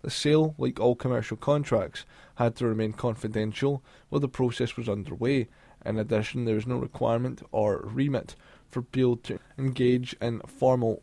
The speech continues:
consultations with transactions of this nature. Beeld and Phoenix Future Scotland have already met with residents to discuss their questions,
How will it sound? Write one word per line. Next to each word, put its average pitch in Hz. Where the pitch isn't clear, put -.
consultations 113
with 107
transactions 120
of 107
this 107
nature. 131
Beeld 139
and 107
Phoenix 123
Future 123
Scotland 127
have 123
already 135
met 135
with 113
residents 135
to -
discuss 120
their 107
questions, 143